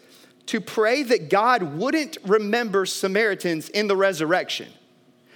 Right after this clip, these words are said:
All right, it's one thing to hate somebody, but, but that's going a step further than most. You, you can just imagine the, the lawyer's gaping mouth at this point in the story as Jesus communicates to him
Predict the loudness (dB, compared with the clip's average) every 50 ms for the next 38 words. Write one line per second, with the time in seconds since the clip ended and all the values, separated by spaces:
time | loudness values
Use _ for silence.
0 | -4 2 2 4 4 4 2 0 0 0 0 0 2 0 0 2 2 2 4 4
1 | 2 0 0 -4 -4 -2 0 0 0 0 0 -2 -2 -4 -6 -10 -16 -20 _ _
2 | _ _ _ _ _ _ _ -2 0 0 0 0 0 0 2 2 0 0 0 0
3 | 0 0 0 0 -2 -2 2 2 2 2 2 0 2 2 4 4 4 2 0 2
4 | 0 0 0 0 -2 -2 -4 -6 -10 -12 -14 -16 -20 _ _ _ _ _ _ _
5 | _ _ _ _ _ _ _ _ _ _ _ _ _ _ _ _ _ _ _ _
6 | _ _ _ _ _ _ _ _ _ _ _ _ _ _ -6 -6 -4 -2 -2 0
7 | 2 0 0 0 -2 -2 -2 0 0 -2 -2 -2 -2 -2 -2 0 0 0 -2 -4
8 | -10 -8 -4 -2 0 0 2 0 2 0 0 -2 -2 -4 -6 -4 0 2 2 2
9 | 0 -2 -4 -4 -2 -2 -2 0 0 0 -2 -4 -4 -6 -4 -4 -4 -4 -6 -4
10 | -4 -4 -4 -6 -8 -14 -14 -8 -4 -4 -2 -2 -4 -4 -2 -2 -2 0 0 -2
11 | -4 -4 -8 -16 -20 -20 _ _ -8 -6 -4 -2 -2 -2 -2 -4 -4 -4 -4 -2
12 | -2 -2 -2 -2 -2 -2 -2 -4 -4 -2 -2 -2 -4